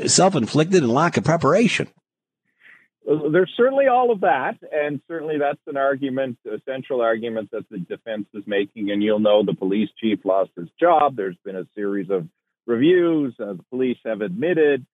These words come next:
Speaker 2: um, that they didn't necessarily manage aspects of this right. They've changed all their protocols. All that is accurate.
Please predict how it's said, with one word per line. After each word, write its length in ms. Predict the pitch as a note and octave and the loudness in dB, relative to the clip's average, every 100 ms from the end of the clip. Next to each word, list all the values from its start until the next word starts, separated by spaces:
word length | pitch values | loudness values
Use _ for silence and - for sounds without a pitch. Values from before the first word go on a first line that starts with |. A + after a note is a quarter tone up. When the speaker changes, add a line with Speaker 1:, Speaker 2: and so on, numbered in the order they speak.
| _ _ _ - | _ _ _ -6
Speaker 2:
um, 800 | G2+ G2+ G2+ G2+ G2 G2 G2 F2+ | -2 0 0 -2 -2 -4 -6 -6
that 280 | G#2+ - F2+ | -8 -10 -8
they 160 | A2 G#2 | -6 -4
didn't 400 | G#2+ F#2 G2+ E2+ | -4 -4 -8 -8
necessarily 600 | G#2+ G2+ G#2 - G#2+ G#2 | -10 -10 -8 -2 0 2
manage 360 | G2+ G#2 G2+ A#2 | 0 -2 -2 0
aspects 640 | B2+ C#3 - C3 B2 - | 2 0 -2 -4 -4 -4
of 140 | B2 G2+ | -12 -4
this 180 | G#2+ G2 F3 | -6 -6 -2
right. 460 | A#3+ A3 G3 F3 | 2 4 4 0
They've 200 | - A2+ - | -4 -8 -6
changed 400 | C3 A#2+ G#2+ A#2+ | -8 -6 -6 -4
all 160 | A2 | -2
their 120 | A2 | -4
protocols. 600 | G2 C#3+ C#3+ B2+ - E2 - | -6 -10 -8 -8 -8 -18 -16
All 340 | - E3 G#3 | -2 0 2
that 240 | F#3 E3+ E3+ | 0 0 0
is 180 | E3+ D3 | -2 -2
accurate. 540 | C#3 C3 - F#2 - | -4 -4 -12 -14 -14